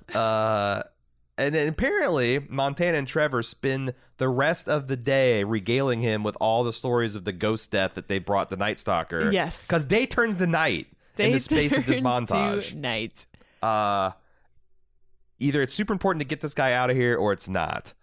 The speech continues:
Speaker 1: Um, but anyway, they explain that, that, that Jingles wanted him protected, so the ghost kind of, for lack of anything better to do, took this up as their kind of personal mantle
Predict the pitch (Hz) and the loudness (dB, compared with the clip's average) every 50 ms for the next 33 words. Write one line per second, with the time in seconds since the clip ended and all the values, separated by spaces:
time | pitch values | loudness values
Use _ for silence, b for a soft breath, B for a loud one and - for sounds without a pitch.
0 | b b b b b b b _ 101 107 104 98 95 95 90 90 85 82 80 80 | b b b b b b b _ -2 -2 0 0 0 0 0 -2 -2 -2 -4 -6
1 | 78 - _ - - 175 214 220 202 190 175 156 165 131 - - - 170 156 156 | -10 -12 _ -4 -2 0 0 2 2 0 2 0 0 -2 -2 -2 -2 0 0 2
2 | 147 143 143 139 135 127 - - 104 113 123 117 113 113 113 110 - - - 71 | 2 0 0 0 -2 -4 -6 -8 -6 -2 0 2 2 2 2 0 -2 -6 -14 -10
3 | 62 101 104 98 92 - - 92 92 87 110 101 87 87 117 127 127 131 127 117 | -4 0 0 0 0 -2 -6 -14 -12 -6 -4 -4 -2 -2 -4 -2 0 -2 -2 -2
4 | 120 113 117 117 117 110 120 120 113 107 123 - 117 107 104 - - 104 95 - | 0 0 0 0 0 0 -2 -2 -2 -2 -4 -2 0 -2 -2 -2 -6 -6 -6 -6
5 | - 95 87 90 82 104 104 107 101 - - - 107 101 101 101 92 87 - - | -8 -6 -6 -4 -2 0 0 0 -2 -4 -6 -2 -2 0 0 0 -2 -4 -8 -4
6 | 92 92 90 90 87 87 92 90 98 101 110 92 82 - 87 92 98 92 104 101 | -2 0 0 0 0 0 -2 -2 -2 -2 -4 -6 -4 -6 -6 -6 -4 -4 -6 -4
7 | 92 113 117 113 101 90 87 78 90 85 85 85 82 82 B B B B B _ | -2 -2 -2 -2 -2 -4 -6 -6 -6 -6 -4 -4 -4 -6 B B B B B _
8 | - 131 - - 117 - - 113 107 - - - 95 95 95 95 95 92 92 90 | -6 -6 -4 -4 -4 -2 0 -2 -2 -2 -4 -6 -4 -2 0 0 0 0 0 -2
9 | 87 85 90 90 101 101 98 95 - 101 95 92 - 107 104 92 - - 92 87 | -4 -8 -4 0 0 2 0 0 -2 -2 -4 -4 -4 -4 -6 -6 -4 -6 -6 -4
10 | 90 90 87 87 85 - 85 82 80 82 - | -2 -2 -2 -2 -4 -4 -2 -2 -2 -4 -6